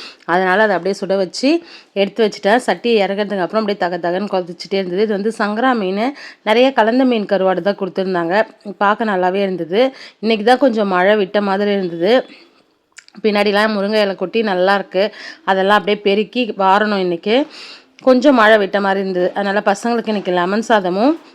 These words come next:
வடையும் மட்டுமே பேக் பண்ணி வச்சுட்டு, அப்புறம் ஸ்நாக்ஸுக்கு பேக் பண்ணி அவங்களுக்கு ஸ்கூலுக்கு அனுப்பிட்டு, மதியத்துக்கு நம்ம ஏதாவது ப்ரிப்பேர் பண்ணிக்கலாம் அப்படின்னு சொல்லிட்டு அவங்கள ரெடி பண்ணி ஸ்கூலுக்கு அனுப்பிட்டேன். இது அவங்களோட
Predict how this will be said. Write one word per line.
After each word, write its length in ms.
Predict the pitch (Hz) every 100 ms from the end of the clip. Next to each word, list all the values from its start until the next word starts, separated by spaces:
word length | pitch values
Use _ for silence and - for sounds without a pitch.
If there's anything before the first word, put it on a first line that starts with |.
| _
வடையும் 380 | 196 196 220 233
மட்டுமே 340 | 214 180 196
பேக் 340 | 226 202 190 -
பண்ணி 180 | 202 202
வச்சுட்டு, 280 | 170 190
அப்புறம் 220 | 233 202 202
ஸ்நாக்ஸுக்கு 460 | 214 185 196 - 175 175
பேக் 240 | 180 190
பண்ணி 200 | 185 214
அவங்களுக்கு 320 | 233 185 175
ஸ்கூலுக்கு 420 | 180 - 208 208
அனுப்பிட்டு, 440 | 170 170 170 196 262 - - - - -
மதியத்துக்கு 400 | 220 226 233 254
நம்ம 220 | 247 220
ஏதாவது 320 | 190 190 190
ப்ரிப்பேர் 220 | 190 202 190
பண்ணிக்கலாம் 500 | 190 170 185 185 170
அப்படின்னு 180 | 175
சொல்லிட்டு 480 | 185 175 160 208 262 262 - -
அவங்கள 240 | 185 190 185
ரெடி 220 | 190 214
பண்ணி 220 | 220 208
ஸ்கூலுக்கு 420 | 226 - 214 214
அனுப்பிட்டேன். 520 | 180 170 165 180 254 294 - -
இது 260 | 233 247 247
அவங்களோட 300 | 233 214